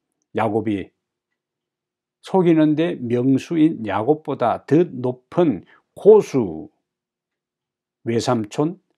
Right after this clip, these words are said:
라반을 만나게 돼요. 명수보다 더 높은 고수를 만나서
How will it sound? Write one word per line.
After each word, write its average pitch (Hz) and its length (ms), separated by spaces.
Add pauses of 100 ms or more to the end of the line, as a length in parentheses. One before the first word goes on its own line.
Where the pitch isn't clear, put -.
라반을 123 840
만나게 104 460
돼요. - 240 (1900)
명수보다 135 880
더 127 120
높은 - 380 (240)
고수를 127 560
만나서 107 540